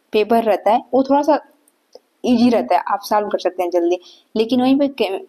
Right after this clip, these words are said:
chemistry का moderate रहता है और physics थोड़ा सा एम्स का paper टफ रहता है, इतना आसानी से solve नहीं होता है, ठीक है। और जीके आप current affairs आप पढ़ सकते हैं, अभी general knowledge जो भी current में चीज़ें हो रही हैं, जो भी कोई sports से related आता है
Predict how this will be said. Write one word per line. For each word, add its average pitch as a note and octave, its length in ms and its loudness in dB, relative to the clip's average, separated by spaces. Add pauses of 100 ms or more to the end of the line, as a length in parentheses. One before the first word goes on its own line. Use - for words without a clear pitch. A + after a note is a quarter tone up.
chemistry A#3 420 0
का B3+ 140 0
moderate G3+ 520 0
रहता F3 200 0
है C#4 80 0 (280)
और A#3+ 100 2
physics A#3+ 520 -2
थोड़ा A3+ 240 -2
सा A#3+ 140 -2 (160)
एम्स G#3 340 -8 (400)
का A3 60 2
paper G#3 300 0 (100)
टफ F#3 280 -2
रहता F3 240 -2
है, A#3 80 2 (300)
इतना G#3 220 -2 (160)
आसानी G3 280 -2
से G#3 80 0
solve G3+ 300 -2
नहीं F#3 260 -4
होता D#3+ 260 -2
है, D#3+ 120 -4 (680)
ठीक B3 160 -2
है। D4 120 -2
और G#3+ 220 -2
जीके B3 340 -2 (200)
आप B3+ 300 -2
current G#3 340 -2
affairs G#3 420 0
आप G3+ 260 -4
पढ़ G3 100 0
सकते G#3 320 -2
हैं, F#3+ 80 -4
अभी G3+ 140 0
general G3 360 -4
knowledge F#3 200 0
जो F#3+ 100 4
भी G#3+ 120 -2
current F#3+ 320 -2
में F#3+ 80 -8
चीज़ें G3 200 0
हो F#3 100 4
रही F3+ 100 2
हैं, F3+ 80 -2
जो F#3 80 2
भी G3 120 -14
कोई G3 300 0
sports - 460 -4
से G3 120 2
related F#3 300 2
आता F3 180 0
है F3+ 80 0